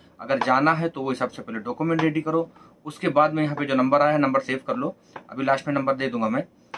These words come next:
उस number पे फिर document डालना है। अगर आपका document सही रहेगा तो आपको service charge के बारे में बताया जाएगा। अगर इसमें apply करते हो तो ये, ये service charge है। अगर आप जाने के लिए ओके बोलते हो तो डॉक्यूमेंट आगे forward होगा, फिर selection जैसा होगा उसको आगे बताया जाएगा कि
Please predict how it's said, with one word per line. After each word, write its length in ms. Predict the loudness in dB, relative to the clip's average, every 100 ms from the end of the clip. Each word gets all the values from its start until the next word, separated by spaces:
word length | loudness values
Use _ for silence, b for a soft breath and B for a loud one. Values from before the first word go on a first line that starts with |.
| B -12
उस 120 | -4
number 260 | 0 0 0
पे 80 | -4
फिर 160 | -4 -2
document 360 | -2 0 0
डालना 260 | 2 2 0
है। 120 | 2
अगर 160 | 2 0
आपका 220 | 0 -4
document 340 | -2 -2 -4
सही 180 | -2 -2
रहेगा 280 | 0 0 -2 b b b
तो 80 | 0
आपको 260 | 0 0 -6
service 380 | -2 0 0 2
charge 180 | 0
के 100 | 2
बारे 140 | 2 2
में 80 | 0
बताया 240 | -2 -2
जाएगा। 200 | 0 2
अगर 160 | 0 -2
इसमें 240 | -4 -8
apply 260 | -4 -2 -2
करते 240 | -6 -8
हो 180 | -10 -12 b b _ -2
तो 80 |
ये, 140 | 0 2
ये 120 | 2
service 320 | 0 -4 -2
charge 220 | 0 0 0
है। 80 |
अगर 140 | 0 0
आप 120 | -2
जाने 220 | -4 -6
के 100 | -6
लिए 80 | -6
ओके 200 | -6 -4 0
बोलते 260 | 0 0
हो 60 | -4
तो 100 | -4
डॉक्यूमेंट 360 | -6 -8 -10 -8
आगे 200 | -8 -6
forward 300 | -4 -2 -4
होगा, 260 | -6 -8 b b b b
फिर 100 | -8
selection 380 | -2 -2 -2 -2
जैसा 220 | -2 2
होगा 220 | 2 2 0
उसको 200 | 0 -4
आगे 280 | -4 -6 -10 -8
बताया 260 | -2 0 0
जाएगा 220 | 2 2
कि 140 | 2